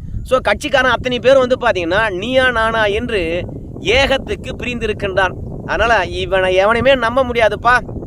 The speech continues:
நம்ம கொங்கு மண்டலத்தையும் பலப்படுத்தணும், அதே மாதிரி தென் மண்டலத்தையும் பலப்படுத்தணும்.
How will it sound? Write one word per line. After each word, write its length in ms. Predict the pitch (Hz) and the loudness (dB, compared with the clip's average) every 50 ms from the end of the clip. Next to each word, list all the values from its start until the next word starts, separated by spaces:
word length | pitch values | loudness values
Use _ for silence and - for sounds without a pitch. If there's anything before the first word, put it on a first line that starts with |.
| - - - - - - - - - - | -12 -14 -14 -12 -12 -10 -10 -8 -6 -6
நம்ம 220 | - 151 170 180 180 | -4 -4 -2 -2 -2
கொங்கு 340 | - 196 214 226 247 262 | 0 0 -2 0 0 -2
மண்டலத்தையும் 580 | 247 240 240 240 233 226 185 254 254 247 247 - | -2 -2 -2 0 -2 -2 -2 -2 0 0 0 2
பலப்படுத்தணும், 560 | 208 226 - - 254 247 - 269 269 240 156 - - - - - - - - - - - | 2 2 2 2 -2 -2 0 2 2 2 0 -2 -6 -8 -8 -6 -6 -8 -8 -8 -8 -8
அதே 200 | - 147 180 247 | -6 -2 -2 0
மாதிரி 120 | 262 - | 0 0
தென் 220 | - 233 240 269 269 | 0 0 0 2 2
மண்டலத்தையும் 520 | 269 262 262 254 220 214 262 262 247 214 | 2 2 2 0 0 -2 -4 -4 -2 0
பலப்படுத்தணும். 520 | 196 220 240 226 247 254 247 247 254 214 | 0 0 2 0 -2 -4 -2 -2 -2 -2